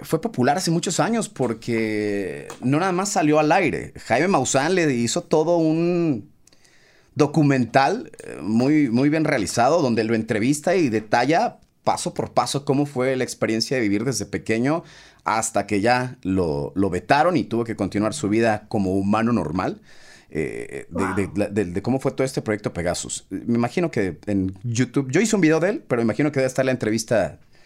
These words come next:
Speaker 1: de, de este señor que le, que le realizó, que está bastante interesante también, si la pueden ver. Que esto va de la mano con los viajes en el tiempo,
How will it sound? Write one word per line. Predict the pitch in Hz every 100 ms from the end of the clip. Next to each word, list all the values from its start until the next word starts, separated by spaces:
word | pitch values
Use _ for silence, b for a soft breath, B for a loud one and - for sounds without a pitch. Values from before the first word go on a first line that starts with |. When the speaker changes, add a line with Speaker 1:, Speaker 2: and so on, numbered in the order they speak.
| b b b b -
Speaker 1:
de, | 87 80 55 50 50 - - - - b b b b b b b b
de | 110
este | -
señor | 123 117 127 127 -
que | - 107
le, | 104 101
que | -
le | 104
realizó, | 98 98 90 131 175
que | -
está | - 113
bastante | 104 110 101
interesante | 95 82 90 107
también, | 92 95
si | 87
la | 80
pueden | 95 92
ver. | 92 120 143 - _ - _ - - -
Que | 147
esto | 143
va | 165
de | 156
la | 139
mano | 135 143
con | 143 101 95
los | 85 92
viajes | 113 147 156
en | 156
el | 139
tiempo, | 156 156 160 160 156